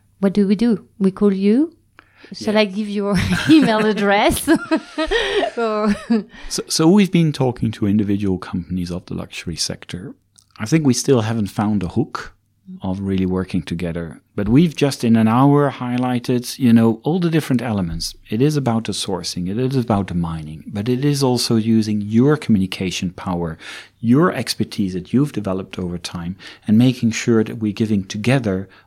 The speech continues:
Speaker 2: back the
Speaker 1: Mm.
Speaker 2: voice to nature. And then it's looking at the individual actions that each brand, each company can take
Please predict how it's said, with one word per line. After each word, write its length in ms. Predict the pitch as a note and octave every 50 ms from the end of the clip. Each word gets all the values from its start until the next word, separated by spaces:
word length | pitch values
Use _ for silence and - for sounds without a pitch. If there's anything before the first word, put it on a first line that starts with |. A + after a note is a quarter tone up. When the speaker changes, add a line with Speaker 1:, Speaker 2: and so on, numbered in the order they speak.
| _ _ -
Speaker 2:
back 220 | A2 A2 G#2 G#2+
the 160 | G#2 G2 F#2+
Speaker 1:
Mm. 40 | F#2
Speaker 2:
voice 320 | F#2+ G2+ G2 F#2+ F2+ -
to 120 | - - F2+
nature. 540 | F2 F2+ F2 E2 - - - F2+ F2 F2+ - _ _ _ _ _ -
And 120 | D3+ D#3+
then 120 | F3+ G3 F#3+
it's 180 | F3 - -
looking 280 | E3 D3 - - C#3 C3+
at 100 | C3 B2
the 120 | - A#2+
individual 460 | A2+ G#2+ G#2+ G2+ G#2 G2 G2 G2+ F#2+ -
actions 540 | - A2 G#2+ A2+ - - C3+ D3 E3+ E3+ -
that 100 | A2 -
each 300 | - A#2 F2 - - -
brand, 460 | G2 F2 E2 F#2+ G#2+ B2 D#3 E3+ - - - - - _ _
each 320 | - B2 A2+ A#2 - - -
company 500 | - - G#2 G2 - - - G#2 G#2 A2
can 380 | A2 - - - C3 C3+ C#3+ D3+
take 360 | - - F#2 E2+ F#2 -